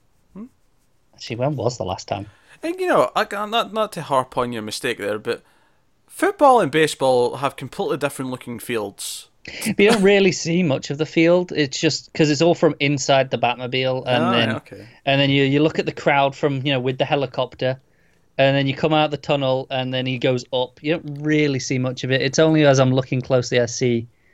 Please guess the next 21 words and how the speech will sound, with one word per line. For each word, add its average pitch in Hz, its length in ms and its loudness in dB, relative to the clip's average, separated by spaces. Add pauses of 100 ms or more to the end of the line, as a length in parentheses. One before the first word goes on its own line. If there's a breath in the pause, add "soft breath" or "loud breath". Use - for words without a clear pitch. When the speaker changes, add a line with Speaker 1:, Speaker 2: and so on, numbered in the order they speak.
(440 soft breath)
Speaker 2:
you 143 80 2
know, 120 200 4 (400)
okay, 131 380 4
I 120 80 2
guess 131 200 0
it's 131 140 -8
like 123 160 -2
I'm 135 140 -2
looking, 135 420 -2
there's 120 180 -6
one 127 360 2
panel 123 320 0
that 113 40 -10
goes, 117 160 0
"Oh, 131 100 2
I 120 100 4
guess 120 220 -2
that's - 160 -8
a 120 40 -4
baseball 110 360 -4
field." 107 300 -8